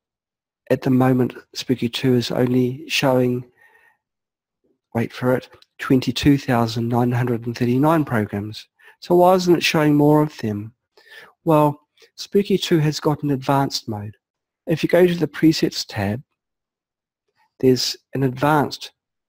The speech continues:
checkbox here. If you click on the advanced checkbox, more tabs appear along the top. If you click to the system tab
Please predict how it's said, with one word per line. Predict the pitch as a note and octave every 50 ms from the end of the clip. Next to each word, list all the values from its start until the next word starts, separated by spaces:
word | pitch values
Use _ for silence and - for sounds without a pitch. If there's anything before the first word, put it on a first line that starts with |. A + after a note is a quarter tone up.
| _ _ _ -
checkbox | - - C3 - _ - A#2 A2+ - - -
here. | - - F3+ D3+ B2 A#2 A#2 A#2 - _ _ _ _ _ _ _ _ _ _ _ _ _ _ _ _ _ _ _ _ _ _ _
If | _ - -
you | C#3
click | - - - F3+ - -
on | F3+ D#3
the | C#3+ C3+ B2+
advanced | A2 - A#2 A2 A#2 G#2 - -
checkbox, | - - A#2+ A2 - - G#2 G2+ - - - - - - _ _ _ _ _ _ _ _ _ _ _ _ _ _ _ _ _ _ _ _ _ _ _ _ _ _ _ _ _ _ _ _
more | D3+ D3 D3 D3 C#3
tabs | C#3+ - - D#3 D#3+ D#3 D#3 D3+ - - -
appear | B2+ - - - A#2+ G#2+ G2+ F#2+ A2 - _ _ _ _ _ _ _ _ _ _ _ _ -
along | C3+ B2 A#2+ A#2 A#2 A#2
the | A#2+ B2+
top. | - - E3 C3+ A2+ - _ _ _ _ _ _ _ _ _ _ _ _ _ _ _ _ _ _ _ _ _ _ _ _ _ _ _ _ _ _ _ - - - - _ _ _ _ _ _ _ _ _ _ _ _
If | - C#3 - -
you | C3
click | - - - D#3 C3+ -
to | - - B2+
the | B2+ A#2
system | - - - F#3 - - - D3+ C#3+ C3+
tab | C#3 - A2+ G#2 B2 D#3 F#3